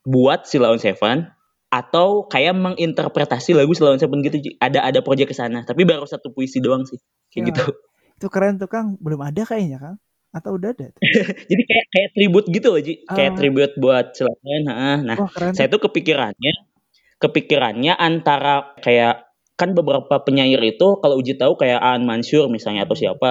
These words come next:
Speaker 1: itu tuh suka kayak ngasih interpretasi terhadap lagu apa atau film apa atau puisi apa. Nah, saya tuh pengen kayak gitu juga gitu. Tapi lagi belajar. Atau ide yang lainnya adalah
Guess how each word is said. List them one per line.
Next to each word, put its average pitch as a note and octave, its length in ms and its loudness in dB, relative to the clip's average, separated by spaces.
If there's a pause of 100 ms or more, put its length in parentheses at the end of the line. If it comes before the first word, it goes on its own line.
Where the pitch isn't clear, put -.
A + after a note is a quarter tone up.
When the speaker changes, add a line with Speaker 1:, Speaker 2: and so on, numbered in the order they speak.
(140)
Speaker 1:
itu A#2 160 -4
tuh G3+ 160 2
suka F#3 300 -4
kayak C#3 260 0
ngasih C#3 440 -4 (380)
interpretasi C3+ 720 -2
terhadap C3 400 0
lagu B2 320 0
apa C#3+ 480 2
atau E3+ 160 2
film C3 320 0
apa D#3+ 320 2
atau D#3+ 160 0
puisi B2 240 -2
apa. G#2+ 400 0
Nah, G#2 160 -10
saya A2 160 -4
tuh G3+ 240 0
pengen D#3 240 0
kayak D#3 160 0
gitu D#3 160 -2
juga E3+ 240 2
gitu. A#2 400 -10 (160)
Tapi E3+ 160 -2
lagi C#3 320 0
belajar. A#2+ 560 0 (160)
Atau G3+ 720 0
ide D3 240 2
yang C#3+ 180 0
lainnya C#3 380 0
adalah C#3+ 320 0